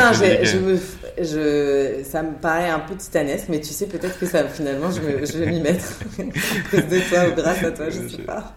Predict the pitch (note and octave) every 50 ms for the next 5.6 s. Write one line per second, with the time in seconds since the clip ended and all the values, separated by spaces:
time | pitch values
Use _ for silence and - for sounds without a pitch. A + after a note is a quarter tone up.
0 | - A#2 A#2 A2+ A#2 - - G#2+ A2 A2+ G#2 A2+ G2+ G#2 G#2 G2+ G2+ G2 - B2
1 | G2 - A#2+ A2 A2 G#2+ F#2 A2 G#2+ G2+ G2+ - G#2 G2 - G#2 G2 F#2+ A2 G#2+
2 | A2 A2 A#2 A#2 A2+ A2 A2+ G2+ G#2 G#2 G2+ G2 A2 A#2 A#2+ A#2 G#2 G#2 G2+ F#2+
3 | F#2+ F#2+ F#2+ F#2+ F#2+ - - - F#3+ G3+ G3+ - - A#3 A3 F#3 F#3 F3 F3+ -
4 | - A#2+ A#2 A#2 A#2 A2+ A2 G2+ G2 G2+ F#2+ F#2+ F2 - - - - - - E3
5 | - - - C#3+ - - F#3+ G3 F#3+ - F#3+ F3